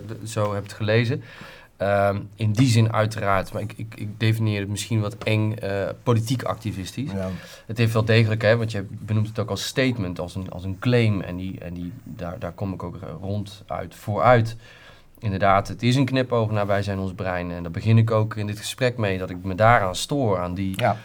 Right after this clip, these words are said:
Speaker 1: neuropsychologische overwaardering. Eh, en dat psychologisme waarmee wij
Speaker 2: Ja.
Speaker 1: allemaal, eh, eh, worden, worden, eh, doodgeslagen. En dit is echt een, een, een poging om daaraan te ontsnappen, om een alternatief te bieden, hè? Want je kan dan zeggen, "Ja,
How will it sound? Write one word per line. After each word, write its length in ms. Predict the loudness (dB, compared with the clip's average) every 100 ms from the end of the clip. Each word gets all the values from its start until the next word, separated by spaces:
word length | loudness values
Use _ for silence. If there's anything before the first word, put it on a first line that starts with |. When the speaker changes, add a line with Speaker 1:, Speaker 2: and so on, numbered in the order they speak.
| -2
Speaker 1:
neuropsychologische 1200 | 4 6 6 4 0 -6 0 4 4 4 -2 -4
overwaardering. 1000 | -2 0 0 2 2 0 -4 -4 -4 -6 -10 -20 -20 -16
Eh, 520 | -6 -2 0 0 0 -2
en 80 | -4
dat 140 | -4
psychologisme 680 | -4 2 4 6 4 2 2
waarmee 360 | 2 0 0
wij 160 | 0 0
Speaker 2:
Ja. 80 | 0
Speaker 1:
allemaal, 520 | 0 0 0 0 -2
eh, 500 | -4 -4 -4 -6 -6
eh, 60 | -6
worden, 300 | -6 -4 -6
worden, 260 | -6 -8 -8 -10 -10
eh, 120 | -8 -8 -6
doodgeslagen. 720 | -6 -6 -10 -10 -10 -10 -8
En 120 | -4
dit 160 | -2
is 140 | -2 -4
echt 300 | -4 -4 -8 -20 -20 -20 -20 -20 _ -12
een, 320 | -4 -4 -2 -4
een, 140 | -4
een 220 | -4 -4
poging 420 | 2 2 4 2
om 180 | 0 -2
daaraan 420 | 2 2 0 -2
te 120 | -4 -6
ontsnappen, 560 | -4 2 2 2 0
om 140 | 0 0
een 80 |
alternatief 640 | 2 2 2 0 0 -4 -2
te 100 | 0
bieden, 320 | 2 2 4
hè? 140 | 4
Want 240 | 2 0 -2
je 60 |
kan 180 | -4 -2
dan 140 | -2
zeggen, 260 | -2 -4 -4
"Ja, 300 | -4 -2 -2